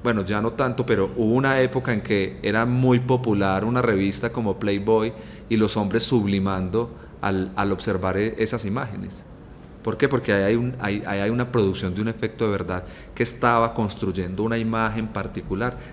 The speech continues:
de lo que significaba ser mujer. Entonces, todos esos elementos lo que hacen es mostrar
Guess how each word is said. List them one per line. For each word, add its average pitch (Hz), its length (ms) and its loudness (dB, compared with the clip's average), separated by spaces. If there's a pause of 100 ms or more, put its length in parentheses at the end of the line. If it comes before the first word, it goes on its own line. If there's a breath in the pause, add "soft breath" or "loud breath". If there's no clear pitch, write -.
de 104 80 0
lo 95 100 0
que - 100 -4
significaba 92 640 -4
ser 104 200 -4
mujer. 110 300 -6 (1080 loud breath)
Entonces, 143 240 0
todos 160 280 10
esos 156 140 2
elementos 151 580 2
lo 120 120 2
que 110 140 0
hacen 101 300 0
es 120 160 -2 (240 loud breath)
mostrar 117 600 0